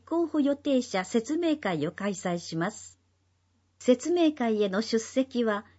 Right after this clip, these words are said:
立候補予定者一人につき二人までです。時、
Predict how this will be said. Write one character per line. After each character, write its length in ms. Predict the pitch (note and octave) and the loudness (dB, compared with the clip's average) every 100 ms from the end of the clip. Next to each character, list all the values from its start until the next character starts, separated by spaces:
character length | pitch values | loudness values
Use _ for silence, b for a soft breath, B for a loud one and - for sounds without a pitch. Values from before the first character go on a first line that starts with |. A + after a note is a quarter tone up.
| - | -2
立 220 | F#3+ A3 - | 0 0 -2
候 220 | E4 E4 | -2 0
補 140 | D#4 | 2
予 140 | C#4+ C#4+ | 0 0
定 280 | D4+ C#4+ | 2 2
者 160 | C4+ F#3 | 2 -4
一 280 | F#3+ - E4 | -6 -4 0
人 200 | D4+ B3 | 4 4
に 120 | A3 | 4
つ 140 | - - | -2 -8
き 180 | F#3+ F3 | -6 -6
二 300 | - - D#4 | -8 -2 0
人 160 | D#4+ D4+ | 4 6
ま 140 | G#3 | 4
で 120 | F3 | 0
で 160 | D#3 F3+ | -2 -2
す。 280 | - - _ _ _ _ _ _ _ _ _ - | -4 -16 _ _ _ _ _ _ _ _ _ -4
時、 480 | B3 B3 C4+ B3 | -2 0 0 0